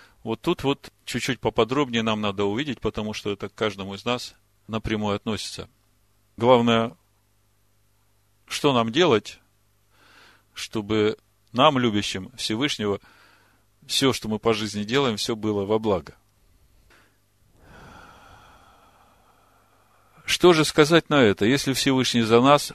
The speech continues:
кто против нас? «Тот, который сына своего не пощадил, но предал его за всех нас, как с ним не дарует нам всего?» Вот тут уже мы видим центральное событие нашей недельной главы.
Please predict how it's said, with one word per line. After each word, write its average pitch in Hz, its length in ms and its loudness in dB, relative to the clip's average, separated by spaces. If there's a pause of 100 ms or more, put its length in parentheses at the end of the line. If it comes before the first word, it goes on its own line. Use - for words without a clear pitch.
кто 139 240 0
против 127 360 -2
нас? 90 320 -6 (680)
«Тот, 165 140 2
который 156 400 4
сына 117 340 2
своего 151 580 2 (280)
не 139 160 -2
пощадил, 127 840 0
но 123 160 0
предал 131 420 8
его 117 280 4
за 110 180 2
всех 107 400 -2
нас, 95 480 -4 (800)
как 190 180 2
с - 80 0
ним 180 200 0
не 151 100 -2
дарует 139 420 2
нам 127 220 0
всего?» 120 480 -6 (400)
Вот 120 360 -8 (140)
тут 139 220 -10
уже 127 360 -2 (680)
мы 123 140 -2
видим 117 400 -4 (120)
центральное 117 480 -2
событие 113 440 -6
нашей 107 320 -6
недельной 107 440 -6
главы. 117 400 -4